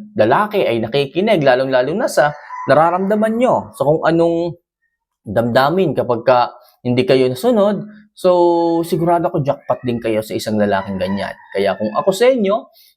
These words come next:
kailangan nakikinig ang isang lalaki sa inyo. Hindi yung kapag ka siya ay galit,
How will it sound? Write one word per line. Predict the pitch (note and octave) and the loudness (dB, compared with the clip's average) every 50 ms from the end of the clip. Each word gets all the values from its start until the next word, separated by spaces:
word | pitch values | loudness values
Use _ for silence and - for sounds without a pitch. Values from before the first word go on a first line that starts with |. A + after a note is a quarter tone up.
| _ - | _ -4
kailangan | C3 C#3 D#3 E3 D#3+ D#3 D3 C#3+ C#3+ C#3 C#3 | 0 2 2 0 0 0 -2 -2 -2 -2 -4
nakikinig | B2+ - C#3+ C3+ C3 - C#3+ C3+ C#3 C#3+ C3 | -4 -4 -4 -6 -6 -4 -4 -2 -2 -2 -2
ang | B2+ B2+ B2 - C3 | -2 -4 -4 -4 -8
isang | - - B2+ B2+ A#2+ | -6 -6 -4 -2 -2
lalaki | A2 A2 A2+ A2 A2+ A2 - - G2 F#2+ F#2+ - _ _ _ _ _ | 0 0 2 0 0 -2 -4 -8 -8 -8 -10 -10 _ _ _ _ _
sa | _ - - - A2 | _ -10 -2 -2 0
inyo. | A2+ A2+ A2 A2 A2 G2 - - - _ _ _ _ _ - | 0 0 0 0 -2 -2 -4 -8 -14 _ _ _ _ _ -6
Hindi | A#2+ A#2 A2 A#2 A#2 A#2 | -6 -2 0 2 2 2
yung | A2+ G2+ | 0 0
kapag | A2 A2+ - A2 G#2+ - | -2 -2 -2 -4 -2 0
ka | A2+ A2 G#2+ | -2 -2 0
siya | - G2+ F#2+ | -2 -2 -2
ay | A2 A#2 | -2 0
galit, | C#3+ G#3+ A#3 G3 D4+ - | 0 2 2 2 -2 -2